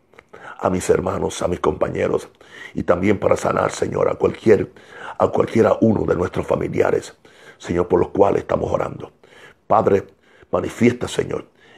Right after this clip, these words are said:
enviamos la palabra. Sabemos que en el mundo espiritual, oh Dios, no hay,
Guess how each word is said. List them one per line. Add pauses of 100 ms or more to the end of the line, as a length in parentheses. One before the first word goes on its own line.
(120)
enviamos
la
palabra. (400)
Sabemos
que
en
el
mundo
espiritual,
oh
Dios,
no
hay,